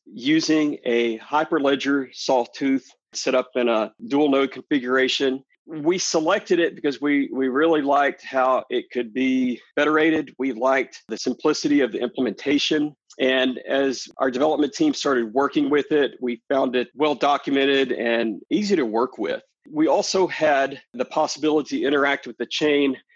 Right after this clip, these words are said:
with or without smart contracts. And using, uh, A P Is directly was important.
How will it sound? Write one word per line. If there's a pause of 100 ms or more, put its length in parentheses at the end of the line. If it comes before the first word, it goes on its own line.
(200)
with (140)
or
without (140)
smart
contracts. (240)
And (180)
using,
uh,
A
P
Is
directly
was
important.